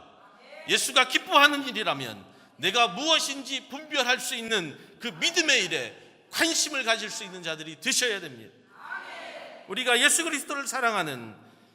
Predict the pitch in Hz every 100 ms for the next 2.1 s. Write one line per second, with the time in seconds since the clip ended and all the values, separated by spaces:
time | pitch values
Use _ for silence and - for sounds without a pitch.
0 | _ - - 170 156 156 143 143 135 127
1 | 120 117 117 254 247 - 190 143 110 92
2 | -